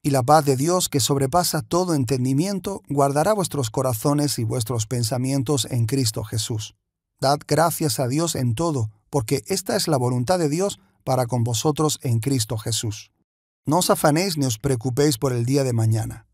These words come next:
qué habéis de comer o qué habéis de beber, porque vuestro Padre Celestial sabe de las cosas que son necesarias para la vida. Mirad los lirios del campo, ellos no trabajan ni hilan, sin embargo vuestro Padre los viste,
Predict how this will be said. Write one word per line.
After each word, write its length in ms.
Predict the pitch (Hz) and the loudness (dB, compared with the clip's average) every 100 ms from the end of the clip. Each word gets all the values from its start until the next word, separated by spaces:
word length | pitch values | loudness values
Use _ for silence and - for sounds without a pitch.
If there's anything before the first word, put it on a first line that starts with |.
| _ | _
qué 160 | - 143 | -2 2
habéis 240 | 131 143 | 4 2
de 100 | 127 | 0
comer 440 | 113 113 120 151 147 | -2 -2 2 2 2
o 100 | 120 | 0
qué 160 | 131 | 0
habéis 300 | 135 135 131 | 0 2 0
de 100 | 120 | -2
beber, 400 | 113 113 143 131 _ _ | -2 -2 -2 -6 _ _
porque 260 | - 117 135 | -8 -4 0
vuestro 320 | 131 - 143 | 0 0 0
Padre 280 | 123 185 170 | 0 -2 -2
Celestial 560 | 156 143 110 160 180 202 | 0 0 0 -2 -2 -2
sabe 320 | - 160 170 | -2 0 2
de 100 | 160 | 2
las 200 | 131 117 | 2 0
cosas 400 | - 131 151 139 | 0 0 0 -2
que 100 | - | -2
son 220 | 110 143 | 0 2
necesarias 640 | 139 113 113 - 127 117 110 | 0 0 -2 0 0 0 -2
para 200 | 123 120 | -2 -2
la 120 | 117 | 0
vida. 340 | 123 127 113 - _ _ _ _ _ | -2 -4 -8 -16 _ _ _ _ _
Mirad 340 | 127 139 156 | 2 6 6
los 240 | 143 127 117 | 6 2 0
lirios 380 | 135 151 147 | 0 2 2
del 180 | 123 113 | 2 -2
campo, 480 | 110 151 127 113 107 - | 0 0 0 -2 -6 -2
ellos 380 | 156 185 180 | 0 0 -2
no 180 | 147 165 | 0 0
trabajan 560 | 156 135 165 - 170 127 | 2 2 2 2 0 2
ni 160 | 120 | 2
hilan, 400 | 147 143 113 104 - | 2 2 0 -2 -4
sin 180 | - 135 | -6 -2
embargo 460 | 127 147 190 196 165 | 0 0 0 -2 -2
vuestro 320 | 117 127 127 | 0 0 2
Padre 260 | 147 170 | 2 2
los 220 | 156 117 110 | 0 0 0
viste, 480 | 135 - 117 104 | -2 -2 -4 -6